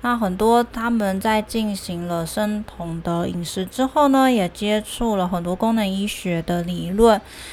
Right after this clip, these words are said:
所以在生酮饮食没有办法达到他们预期的改善效果之后呢，可能就会来功能医学诊所来寻求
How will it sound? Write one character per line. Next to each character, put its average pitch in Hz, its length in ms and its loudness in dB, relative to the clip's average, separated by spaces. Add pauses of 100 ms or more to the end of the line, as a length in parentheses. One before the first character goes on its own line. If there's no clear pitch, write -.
(160)
所 - 320 0
以 294 200 4
在 277 320 4
生 269 400 2
酮 208 320 2
饮 180 200 -2
食 185 320 -4
没 214 140 0
有 262 160 4
办 247 320 4
法 175 340 -2
达 170 240 -2
到 214 220 4
他 220 80 2
们 208 160 0
预 220 160 0
期 170 300 -8
的 175 160 0
改 170 160 -4
善 247 200 2
效 240 240 6
果 170 240 -2
之 190 220 -4
后 262 280 2
呢， 233 220 4
可 - 120 -4
能 175 240 -4
就 226 180 0
会 220 180 2
来 170 240 -2
功 196 220 -4
能 202 100 -2
医 190 80 -2
学 175 300 -2
诊 170 300 -4
所 185 300 0
来 175 140 0
寻 190 340 -2
求 196 380 4